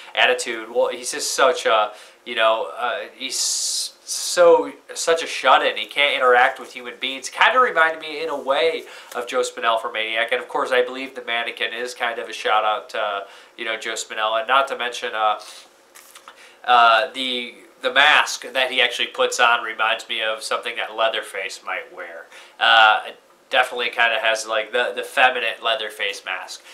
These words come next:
But essentially he puts this mask on and invades, uh, you know, the Girl House, and he's the kind of a slasher with the kind of adrenaline pumping, running, sprinting, grunting, yelling, growling.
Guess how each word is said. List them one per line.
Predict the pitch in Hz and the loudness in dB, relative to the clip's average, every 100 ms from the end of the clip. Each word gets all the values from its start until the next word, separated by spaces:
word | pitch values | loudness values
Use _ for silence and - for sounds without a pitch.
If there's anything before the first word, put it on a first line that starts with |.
| - - | -16 -6
But | 180 | -2
essentially | 180 180 175 | 0 0 0
he | 139 | -4
puts | 160 151 - | -6 -8 -8
this | 123 | -6
mask | 127 120 - 123 | 0 0 0 0
on | 120 117 | 0 -2
and | |
invades, | 113 110 113 110 110 - - | -8 -4 -2 0 -2 -8 -6
uh, | 98 98 92 92 - - - | -2 0 -2 -4 -10 -20 -12
you | 113 | -6
know, | 104 | -4
the | 110 | -4
Girl | - 143 170 | 0 4 4
House, | 165 175 175 | 4 0 -4
and | 113 117 | -10 -10
he's | 147 156 | -10 -10
the | 147 131 123 117 - | -4 2 2 2 -2
kind | 143 | -2
of | 131 | -2
a | 123 | -4
slasher | - 120 120 127 | 2 2 2 -4
with | 120 117 | -6 -8
the | 120 | -10
kind | 113 117 113 | -4 -2 -2
of | 110 | -2
adrenaline | 107 107 117 135 135 120 - | -4 -4 4 4 4 -2 -4
pumping, | 120 113 110 107 110 110 | -2 0 -2 -8 -12 0
running, | 139 139 123 123 | 4 6 4 -4
sprinting, | - 143 135 120 | -2 2 2 0
grunting, | 117 117 135 131 117 110 | -6 0 2 2 -2 -2
yelling, | 113 127 117 110 107 | 2 4 2 -6 -6
growling. | 110 123 117 107 | 4 6 6 2